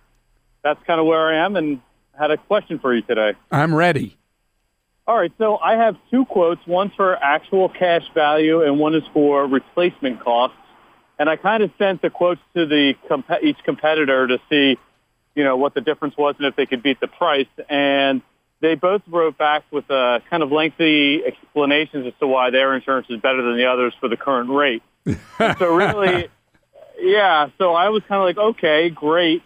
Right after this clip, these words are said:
Speaker 1: uh, no price reduction, but what's the better insurance?" And I, I'm still kind of actively talking to them, but, uh, I haven't found the right answer yet.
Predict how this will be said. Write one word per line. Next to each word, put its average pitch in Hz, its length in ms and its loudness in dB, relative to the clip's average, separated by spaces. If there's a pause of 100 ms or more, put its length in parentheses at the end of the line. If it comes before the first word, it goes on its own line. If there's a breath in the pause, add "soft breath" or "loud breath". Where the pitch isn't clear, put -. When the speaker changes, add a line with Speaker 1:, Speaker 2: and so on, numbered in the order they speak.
(220)
Speaker 1:
uh, 139 320 2
no 175 260 0 (200)
price 185 260 2
reduction, 151 480 -2
but 147 180 0 (420)
what's 180 260 -2 (100)
the 185 80 -2
better 160 320 0
insurance?" 151 520 -2
And 143 120 -2
I, 135 360 2 (200)
I'm 147 240 -2
still 247 260 0
kind 226 260 0
of 196 60 -4
actively 196 480 0
talking 202 400 -2
to 143 80 0
them, 143 240 0
but, 139 200 0 (480)
uh, 156 480 2
I 151 140 -4
haven't 214 360 -4
found 196 220 0
the 190 60 0
right 196 180 2
answer 220 300 0
yet. 107 220 0